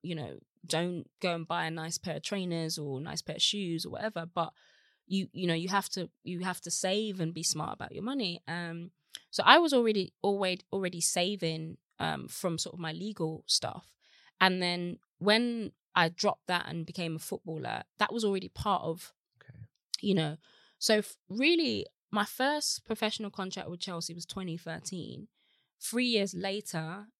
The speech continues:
Speaker 1: I bought my house, my first house.
Speaker 2: Okay, nice.
Speaker 1: So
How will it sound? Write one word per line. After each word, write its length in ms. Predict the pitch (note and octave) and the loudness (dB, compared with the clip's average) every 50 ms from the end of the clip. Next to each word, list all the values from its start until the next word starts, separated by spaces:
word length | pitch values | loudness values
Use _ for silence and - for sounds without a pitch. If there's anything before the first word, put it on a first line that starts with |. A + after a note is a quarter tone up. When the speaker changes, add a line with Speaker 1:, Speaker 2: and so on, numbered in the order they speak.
| _ _ _ _ - | _ _ _ _ 2
Speaker 1:
I 60 | F3+ | 2
bought 200 | F3 F#3 F3+ - | 4 4 2 2
my 140 | D3 D#3 D#3+ | 0 -2 -2
house, 380 | F3 A#3+ A3+ E3+ D#3 D#3+ - | 0 0 0 0 0 -4 -6
my 80 | E3+ F3+ | -6 -8
first 360 | E3+ - - F#2 - - - | -8 -8 -8 -6 -6 -6 -4
house. 360 | - F#3 D#3+ D3+ - C#2 D#2 | -4 -4 -4 -4 -6 -8 -10
Speaker 2:
Okay, 120 | D#2 C#2+ G2 - _ _ _ _ - | -10 -12 -16 -18 _ _ _ _ -14
nice. 180 | - D2+ D#2+ - | -10 -4 2 6
Speaker 1:
So 280 | - G#3+ G3+ G3 - | 8 8 8 6 4